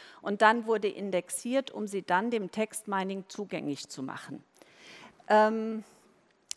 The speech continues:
wir haben insgesamt fast vierundzwanzigtausend Dokumente benutzt, die wir dann analysiert haben. Und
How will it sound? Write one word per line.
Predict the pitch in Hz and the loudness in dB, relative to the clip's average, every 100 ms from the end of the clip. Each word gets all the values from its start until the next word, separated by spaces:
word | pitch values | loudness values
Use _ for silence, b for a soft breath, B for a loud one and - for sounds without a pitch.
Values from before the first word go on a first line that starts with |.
| - | -12
wir | - 196 247 | 4 6 6
haben | 226 220 247 294 294 B B B _ | 8 10 10 6 2 B B B _
insgesamt | 247 254 - 220 233 220 294 - | 2 2 0 0 6 6 6 2
fast | - 240 - | 2 2 0
vierundzwanzigtausend | - 254 254 - 220 226 226 - 214 220 226 214 | -2 0 0 0 0 0 -8 0 2 2 -2 -4
Dokumente | 202 196 175 180 294 | -4 -4 -4 -2 -2
benutzt, | 285 269 277 - - | -2 -2 -2 -6 -8
die | 254 | -2
wir | 254 | 0
dann | 254 247 | 0 -2
analysiert | - 240 247 247 240 247 247 254 - | -2 0 0 -2 -4 -2 -2 -2 4
haben. | 240 240 254 B B B | 4 4 0 B B B
Und | 226 | -2